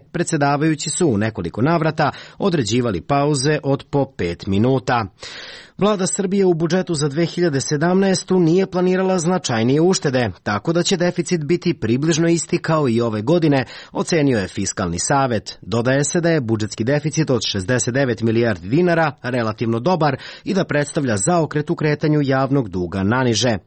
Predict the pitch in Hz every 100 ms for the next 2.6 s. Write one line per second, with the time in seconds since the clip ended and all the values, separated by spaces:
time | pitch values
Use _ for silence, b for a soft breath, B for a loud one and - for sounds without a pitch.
0 | - 107 101 90 87 82 147 160 175 151
1 | 135 170 160 165 185 170 - 101 95 82
2 | 76 - 175 175 - 156